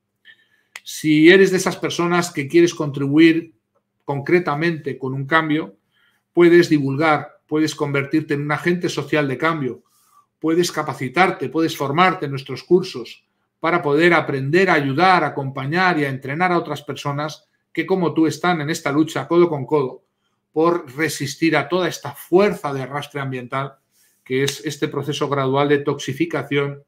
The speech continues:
enrarecimiento y también psicopatización de toda la sociedad globalmente. En nuestra actividad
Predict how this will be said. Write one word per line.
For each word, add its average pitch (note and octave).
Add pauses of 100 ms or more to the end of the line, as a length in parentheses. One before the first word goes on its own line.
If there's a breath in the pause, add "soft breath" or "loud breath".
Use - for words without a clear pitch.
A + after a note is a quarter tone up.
(380)
enrarecimiento D#3
y C3
también D3
psicopatización C#3
de C3
toda D#3+
la C#3
sociedad C3+ (500)
globalmente. C3 (2250 soft breath)
En F3+
nuestra E3+
actividad F#3